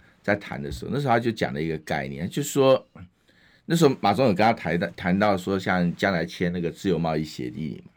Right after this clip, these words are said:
就跟新加坡哈。结果那个李光耀就说，其实关键哈都在大陆，只要大陆的我们的这个经贸关系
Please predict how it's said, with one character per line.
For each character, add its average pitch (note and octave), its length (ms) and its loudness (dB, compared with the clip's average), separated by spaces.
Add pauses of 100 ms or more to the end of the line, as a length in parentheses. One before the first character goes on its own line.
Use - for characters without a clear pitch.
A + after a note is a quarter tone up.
(140)
就 E2 140 -8
跟 D#2 260 -4
新 - 160 -6
加 D#2 200 -2
坡 C#2 260 -12
哈。 - 180 -18 (640)
结 - 140 -2
果 G2 220 2
那 G2+ 80 0
个 G2+ 80 2
李 F2 100 2
光 F#2 180 0
耀 F#2+ 140 0
就 F2 140 0
说， E2+ 340 -6
其 F2 160 -8
实 G#2 420 2 (580)
关 B2+ 240 2
键 F2 300 -2
哈 C#2+ 300 -6 (140)
都 F2 120 -2
在 F2 200 -2
大 C2+ 260 -8
陆， - 180 -12 (800)
只 - 120 -2
要 A2 100 4
大 C#3 240 4
陆 B2 240 4
的 F2 260 2
我 B1+ 140 -2
们 E2+ 100 0
的 F2 320 2 (120)
这 F#2 80 -6
个 D2+ 440 0
经 A2+ 220 -4
贸 A#2+ 180 4
关 F2+ 300 2
系 E2+ 460 -6